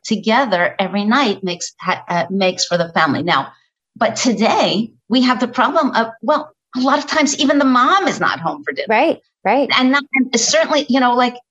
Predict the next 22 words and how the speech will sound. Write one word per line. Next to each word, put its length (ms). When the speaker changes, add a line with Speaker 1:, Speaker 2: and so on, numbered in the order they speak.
Speaker 1:
it's 220
very 420
hard 360
to 100
accomplish 580
that 180
today. 380
So 180
what 120
do 80
we 120
do? 320
We 140
have 380
to 80
find 380
some 500
way 320
to 120
build 560
some 400
kind 440